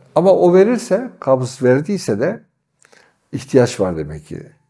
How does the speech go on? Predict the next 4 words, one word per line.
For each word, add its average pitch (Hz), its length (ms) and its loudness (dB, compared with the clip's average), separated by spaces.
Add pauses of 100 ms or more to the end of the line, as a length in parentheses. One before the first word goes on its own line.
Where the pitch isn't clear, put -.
(640)
diye 95 280 -4
görmek 113 760 -4 (460)
ve, 110 440 -4 (400)
e, 95 260 -12